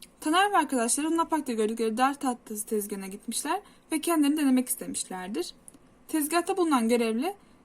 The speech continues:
Tamer ve arkadaşlarına oyunun kurallarını anlat-, açıklamak için yanlarına gitmiştir.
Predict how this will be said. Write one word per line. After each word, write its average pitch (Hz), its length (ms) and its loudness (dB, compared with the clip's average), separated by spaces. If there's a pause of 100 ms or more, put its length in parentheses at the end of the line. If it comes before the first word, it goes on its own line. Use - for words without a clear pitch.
(480)
Tamer 320 360 4
ve 320 40 -2
arkadaşlarına 254 800 2
oyunun 277 300 4
kurallarını 240 460 2
anlat-, 247 180 -2 (100)
açıklamak 262 460 2
için - 140 -6
yanlarına 302 320 4
gitmiştir. - 560 -8